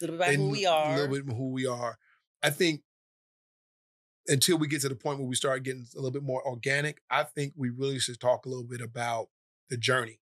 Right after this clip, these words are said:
Speaker 2: Talk about how we got started, the journey, the pitfalls, the, the, the, some of the do's and don'ts of really trying to launch and start a business. I think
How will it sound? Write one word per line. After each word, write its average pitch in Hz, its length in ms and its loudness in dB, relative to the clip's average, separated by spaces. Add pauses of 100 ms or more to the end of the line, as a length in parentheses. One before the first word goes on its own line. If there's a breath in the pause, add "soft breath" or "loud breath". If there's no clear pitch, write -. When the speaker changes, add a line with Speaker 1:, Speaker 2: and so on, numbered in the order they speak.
(380)
Speaker 2:
Talk 139 240 2
about 123 460 2
how 123 140 -2
we 131 100 -2
got 127 180 0
started, 117 460 -2 (180)
the 120 100 -8
journey, 123 520 0 (680)
the 117 80 -2
pitfalls, 123 920 0
the, 95 160 -12 (500)
the, 120 140 -6 (200)
the, 120 140 -10 (180)
some 139 240 6
of 135 80 0
the 147 140 -14
do's 147 320 2
and 127 160 -6
don'ts 135 480 -2
of 123 100 -10 (140)
really 135 400 2
trying 131 300 -4
to 123 80 -14
launch 123 380 -6
and 120 80 -4
start 123 300 -4
a 117 40 -12
business. 123 460 -8
I 120 100 -10 (120)
think 139 280 2